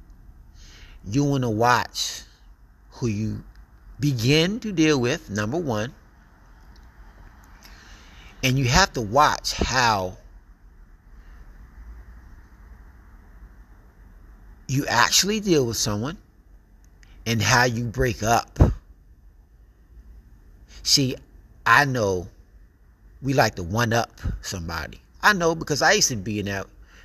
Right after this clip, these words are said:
situation when I would, I would deal with girls, or I didn't have a real good idea of what to do, and I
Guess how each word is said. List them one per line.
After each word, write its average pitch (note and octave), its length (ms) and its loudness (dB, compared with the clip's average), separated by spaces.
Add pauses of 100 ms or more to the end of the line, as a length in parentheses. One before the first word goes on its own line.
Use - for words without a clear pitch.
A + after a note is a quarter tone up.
situation A2 720 0
when F#2 80 -8
I G#2+ 120 0
would, G#2 220 -4 (160)
I A#2 120 0
would G#2+ 180 0
deal A#2+ 180 2
with A2 140 -2
girls, G#2+ 440 0
or F2 120 -8 (440)
I A#2 100 0
didn't B2 160 -2
have A#2 160 2
a G2+ 60 -4
real A#2+ 260 0
good A2+ 200 -2
idea G2+ 540 -2
of E2+ 160 -12
what A#2 320 -2
to A#2 100 -4
do, G#2 400 -2
and F2 180 -10 (1500)
I - 100 -12